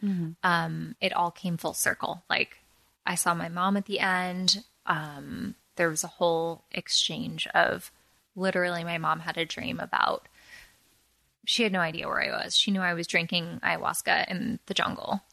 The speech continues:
Speaker 1: Oh
Speaker 2: and
Speaker 1: my
Speaker 2: nothing,
Speaker 1: God.
Speaker 2: knew nothing else, but I had texted her and was just like, "Hey, Mom, like, the next day I'm okay. I'll get back to your, I will get to your question."
Speaker 1: Oh
Speaker 2: I
Speaker 1: my
Speaker 2: know
Speaker 1: God,
Speaker 2: I'm
Speaker 1: you're
Speaker 2: <laughs> going
Speaker 1: fine.
Speaker 2: on
Speaker 1: No.
Speaker 2: a tangent.
Speaker 1: This is better.
Speaker 2: But there's a, there's a, there, it'll
Speaker 1: all
Speaker 2: come
Speaker 1: good.
Speaker 2: full circle.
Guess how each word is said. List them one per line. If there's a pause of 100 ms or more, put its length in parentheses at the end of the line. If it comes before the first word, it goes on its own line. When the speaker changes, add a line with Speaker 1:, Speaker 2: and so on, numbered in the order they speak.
(120)
Speaker 1:
Oh
Speaker 2:
and
Speaker 1:
my
Speaker 2:
nothing, (100)
Speaker 1:
God.
Speaker 2:
knew
nothing
else,
but
I
had
texted
her
and
was
just
like,
"Hey,
Mom,
like,
the
next
day
I'm
okay. (720)
I'll
get
back
to
your,
I
will
get
to
your
question."
Speaker 1:
Oh
Speaker 2:
I
Speaker 1:
my
Speaker 2:
know
Speaker 1:
God,
Speaker 2:
I'm
Speaker 1:
you're
Speaker 2:
<laughs>
going (240)
Speaker 1:
fine.
Speaker 2:
on
Speaker 1:
No.
Speaker 2:
a
tangent.
Speaker 1:
This
is
better.
Speaker 2:
But
there's
a,
there's
a, (280)
there,
it'll
Speaker 1:
all
Speaker 2:
come
Speaker 1:
good.
Speaker 2:
full
circle.